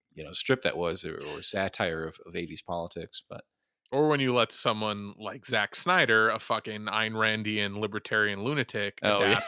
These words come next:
Speaker 2: adapt some,
Speaker 1: <laughs> He's
Speaker 2: something
Speaker 1: like
Speaker 2: from Alan Moore, who is
Speaker 1: <laughs>
Speaker 2: basically a Marxist, I believe. Like, it's like, y-, you're not gonna get the result that you want, you know?
Speaker 1: No.
Speaker 2: And that movie's visually stunning. I love it, but if, for that reason,
Speaker 1: Yeah.
Speaker 2: but it's not,
Speaker 1: I, I would
Speaker 2: it
Speaker 1: s-
Speaker 2: totally misses the spirit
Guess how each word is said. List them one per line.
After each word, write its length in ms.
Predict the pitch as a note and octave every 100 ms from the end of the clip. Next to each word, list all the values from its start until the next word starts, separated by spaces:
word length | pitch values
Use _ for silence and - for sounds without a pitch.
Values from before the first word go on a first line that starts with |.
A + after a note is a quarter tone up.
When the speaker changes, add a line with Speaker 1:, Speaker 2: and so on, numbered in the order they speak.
| -
Speaker 2:
adapt 160 | D3 -
some, 180 | A#2+
Speaker 1:
<laughs> 160 | F#3 -
He's 120 | E3+
Speaker 2:
something 280 | C3+ C#3 D3
Speaker 1:
like 120 | C3
Speaker 2:
from 320 | C3 G#2+ G#2+ G#2+
Alan 340 | B2 A#2 A2 A2+
Moore, 320 | C#3+ A#2 A2
who 140 | A2+
is 160 | A2+ G#2
Speaker 1:
<laughs> 0 |
Speaker 2:
basically 340 | A#2 A#2 A2
a 60 | G2
Marxist, 520 | A2 C3 - G2 -
I 60 | G2
believe. 440 | F#2+ F#2+ F#2+ F#2 G2+
Like, 220 | G2 G2+
it's 180 | G#2+ -
like, 220 | G#2 - B2
y-, 80 | A#2
you're 180 | B2 C3
not 160 | B2
gonna 120 | B2 A2
get 200 | G#2+ -
the 80 |
result 340 | G#2 G2+ G2+ -
that 100 | F2+
you 120 | G2+
want, 260 | G2 F#2 F2 G2+
you 100 | G2
know? 160 | G#2 - - - _ -
Speaker 1:
No. 260 | D#2 B1 -
Speaker 2:
And 100 | E3
that 120 | G3+
movie's 260 | A3 D#3+ C3+
visually 380 | G3 F3+ A#2
stunning. 400 | - - G3 A2
I 60 | G2+
love 200 | C#3 C#3+
it, 140 | G2 -
but 240 | A2+ G#2+ -
if, 140 | C3 -
for 120 | - B2
that 180 | C#3+
reason, 300 | C3+ A2 -
Speaker 1:
Yeah. 80 | C2+
Speaker 2:
but 160 | G#2+ G#2+
it's 300 | G#2+ - -
not, 320 | A#2+ A#2 A#2 -
Speaker 1:
I, 60 |
I 20 | B3
would 180 | D3 C3+
Speaker 2:
it 40 |
Speaker 1:
s- 80 | -
Speaker 2:
totally 340 | F#3 E3+ C#3+
misses 340 | C3 - A#2+ -
the 100 | B2+
spirit 560 | - - C3 A#2 G#2+